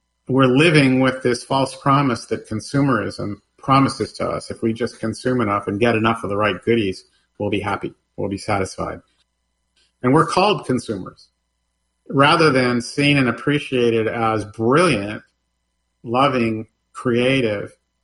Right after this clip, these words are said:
capable healers, and that we all have that as our birthright. We all are attuned to different pieces of it.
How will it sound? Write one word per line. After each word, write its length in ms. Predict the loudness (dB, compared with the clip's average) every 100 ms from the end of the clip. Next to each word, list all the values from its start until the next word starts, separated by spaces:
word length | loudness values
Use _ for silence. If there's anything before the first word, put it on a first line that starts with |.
| _
capable 640 | -2 -2 0 -2 -2 -4 -6
healers, 600 | -4 -4 -2 -6 -12 -20 _ _ _ _ -4
and 160 | 0 2
that 100 | 2
we 160 | 0
all 280 | 2 2 2
have 340 | 0 0 0
that 160 | -2 -4
as 140 | -4
our 120 | -4 -4
birthright. 560 | -4 -4 -2 -2 -4 -6 0
We 120 | 2
all 220 | 4 4
are 140 | 2
attuned 440 | 0 -2 0 0 0
to 60 |
different 460 | -2 -2 -2 -6 -6
pieces 340 | -8 -6 -4
of 140 | -2
it. 100 | -2